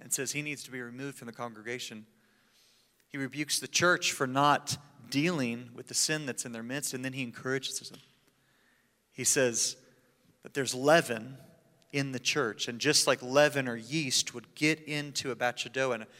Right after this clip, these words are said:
and affect the whole batch of dough, affect the whole loaf of bread,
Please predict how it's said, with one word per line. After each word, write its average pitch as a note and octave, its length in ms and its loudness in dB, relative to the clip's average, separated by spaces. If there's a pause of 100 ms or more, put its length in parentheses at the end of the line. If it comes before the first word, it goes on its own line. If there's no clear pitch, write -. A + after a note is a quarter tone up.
(160)
and A#2+ 100 -16
affect - 680 0 (340)
the A#2 60 -6
whole D3+ 240 4
batch C#3 320 4
of G#2+ 100 -12
dough, A#2 320 -2 (180)
affect C3+ 320 0
the B2 60 -8
whole D#3 300 2
loaf C#3 220 0
of A2+ 140 -12
bread, B2+ 340 2